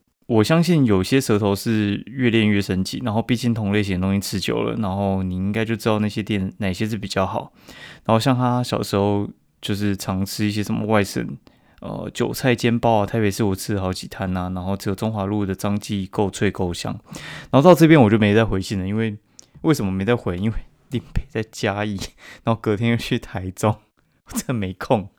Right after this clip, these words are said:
好了，我先大致上回一下这一些信，然后因为我觉得，呃，其实还蛮有趣的，因为收到这一个的话，其实我有点惊讶，然后也有一点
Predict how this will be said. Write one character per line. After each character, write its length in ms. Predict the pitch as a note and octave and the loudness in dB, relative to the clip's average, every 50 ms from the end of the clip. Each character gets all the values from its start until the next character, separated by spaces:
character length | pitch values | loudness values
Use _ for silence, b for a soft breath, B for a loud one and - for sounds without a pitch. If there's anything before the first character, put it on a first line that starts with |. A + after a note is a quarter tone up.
| B B B B B B B B B B B | B B B B B B B B B B B
好 140 | B - A#2 | B 2 4
了， 80 | A#2 A2+ | 4 6
我 100 | A2+ A#2+ | 4 4
先 260 | - F3 F3+ F3+ E3+ - _ _ b b b b b b b b | 2 2 2 2 0 -4 _ _ b b b b b b b b
大 160 | - E3+ D3 | 0 2 2
致 80 | C#3+ C#3+ | 2 2
上 180 | D3+ D3 C3+ | 2 0 0
回 220 | B2 - A2+ F#2+ F#2+ | 0 0 0 0 0
一 60 | G2+ | 0
下 180 | A#2+ B2+ A#2 | -2 -2 -2
这 140 | A2+ G#2 A2+ | -2 -2 -4
一 80 | G#2+ G#2+ | -4 -4
些 360 | - A2+ G#2 G#2 G#2 G#2 G#2+ | -4 -4 -4 -4 -4 -4 -6
信， 220 | G#2 - B2 G2+ | -6 -6 -6 -4
然 100 | F#2+ F2+ | -4 -4
后 140 | F#2 G#2+ G#2+ | -4 -4 -4
因 60 | A2 | -4
为 60 | A2 A2 | -4 -4
我 200 | G#2+ G2 F#2 F2+ | -4 -4 -4 -6
觉 220 | F2+ - - A2+ | -6 -8 -10 -10
得， 400 | - - B1+ B1+ B1+ C2 B1+ B1+ C2 D3 - _ _ _ | -8 -8 -8 -8 -6 -8 -8 -10 -12 -14 -18 _ _ _
呃， 300 | - A#2 A2+ A2 A2+ B2 A#2 | -16 -16 -14 -14 -14 -14 -12
其 160 | - - A#2+ | -6 -4 -2
实 80 | A2 G#2+ | -2 0
还 80 | G#2+ | -2
蛮 160 | G#2 G2+ G#2 | -2 -2 -2
有 100 | G2+ G#2 | -2 -4
趣 220 | A#2 - - C3 B2 | -6 -8 -10 -10 -8
的， 100 | A#2+ B2 | -6 -6
因 120 | A#2+ A#2+ | -4 -4
为 140 | B2 B2 A#2+ b b b b b b b b b | -4 -4 -6 b b b b b b b b b
收 260 | - - - C3 D3 | -8 -4 -2 0 0
到 180 | D#3 D3+ C#3 B2 | 2 2 0 0
这 140 | - - | 0 0
一 80 | C3+ C3+ | -2 0
个 120 | C3 C3 | 2 0
的 60 | A2 G2+ | 0 0
话， 200 | G2 A#2+ A2 G#2 | 0 -2 -2 -2
其 160 | - - G2 | -4 -4 -2
实 40 | G2+ | 0
我 220 | G2 F#2 F#2 F#2 | 0 0 2 2
有 20 | |
点 220 | F#2+ G2+ F#2+ E2+ E2+ | 2 2 0 0 -2
惊 300 | - - F#2 F#2 F#2 F#2 | -6 -6 -4 -4 -4 -2
讶， 200 | F#2+ - - - G2 | -4 -4 -4 -6 -6
然 100 | F#2+ F#2 | -6 -4
后 180 | G2+ G2 F#2+ | -2 -2 -2
也 180 | F#2 F2 F2 E2+ | -2 -2 -4 -4
有 220 | F2 F#2 F#2 G#2 | -2 0 0 0
一 40 | A2 | -2
点 340 | G#2+ - G2 F#2+ G#2 A2 | -2 -2 -2 -2 -2 -4